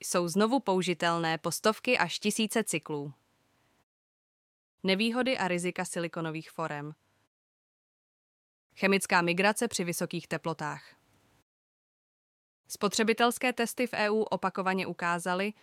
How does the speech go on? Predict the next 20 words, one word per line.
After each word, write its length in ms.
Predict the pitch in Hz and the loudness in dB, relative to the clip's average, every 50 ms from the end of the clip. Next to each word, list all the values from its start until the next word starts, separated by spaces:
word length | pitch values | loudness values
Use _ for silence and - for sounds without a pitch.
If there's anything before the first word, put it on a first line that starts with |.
| _ _ _ - | _ _ _ -2
že 160 | 185 208 202 | 2 4 6
ne 180 | 208 214 226 | 6 6 6
všechny 340 | 226 - - 208 - - 196 | 4 2 -2 -4 -2 -2 -4
silikonové 560 | 185 - 202 196 185 - 190 185 180 180 175 | -2 -2 -2 -2 -2 -2 -2 -2 0 0 -2
formy 300 | 170 - 185 175 175 175 | -2 -2 -2 -2 -2 -2
jsou 220 | 170 - - 170 165 | -4 -4 -4 -6 -6
stejné. 540 | - - 190 180 170 160 151 151 156 170 - _ _ _ _ _ _ _ _ _ - | -6 -4 -4 -4 -2 -4 -6 -8 -10 -12 -14 _ _ _ _ _ _ _ _ _ 4
U 80 | 214 | 6
některých 480 | 220 214 214 - - 220 220 220 - - | 6 6 6 6 4 2 2 2 2 4
levnějších 560 | 208 202 202 220 220 220 208 - - 185 - | 4 4 6 4 4 2 2 0 -2 -6 -6
produktů 680 | - 180 175 170 175 170 - - - 175 175 185 208 214 | -2 -2 -2 0 -2 -4 -6 -8 -8 -6 -4 -4 -4 -2
byla 240 | 196 196 196 196 | 0 2 4 4
naměřena 480 | 196 196 185 190 190 185 196 196 190 185 | 4 4 4 2 2 2 0 0 0 0
vyšší 300 | 175 196 185 - - 202 | 0 0 -2 0 0 0
migrace 460 | 190 185 180 185 185 185 - - 190 | 0 0 0 -2 -2 -4 -4 -2 0
látek 380 | 180 175 175 180 - 180 165 170 | 2 4 4 2 2 -2 -4 -4
do 100 | 170 165 | -4 -4
potravin 560 | - 185 175 - 185 185 180 190 190 214 208 - - - - _ _ | -4 -4 -2 0 2 2 2 2 0 0 -2 -4 -10 -20 -20 _ _
při 160 | - - 233 | -2 0 2
teplotách 580 | 214 240 233 - 240 233 - 240 226 226 233 | 2 2 2 2 2 2 4 6 6 6 6